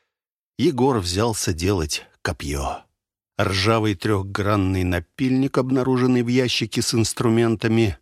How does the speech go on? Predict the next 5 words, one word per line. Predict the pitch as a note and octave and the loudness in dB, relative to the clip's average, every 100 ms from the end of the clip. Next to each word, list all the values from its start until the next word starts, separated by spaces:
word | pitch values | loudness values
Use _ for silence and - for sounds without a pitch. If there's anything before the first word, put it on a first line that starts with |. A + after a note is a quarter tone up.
| _ _ _ _ _ - | _ _ _ _ _ -4
превратился | A#2 C3 B2+ - C#3 - A#2+ | -2 0 0 0 -2 0 -2
в | |
устрашающего | A2 - G#2 - - B2 A2+ - A#2 G#2+ | -2 -2 -4 -2 0 0 0 0 0 2
вида | E2 G2+ G2 F#2+ | 2 0 0 -2
наконечник. | E2 D#2+ D#2+ D2+ G#2+ B2+ - D2+ C2 - - | -2 -4 -6 -2 -2 -2 -4 -4 -8 -12 -18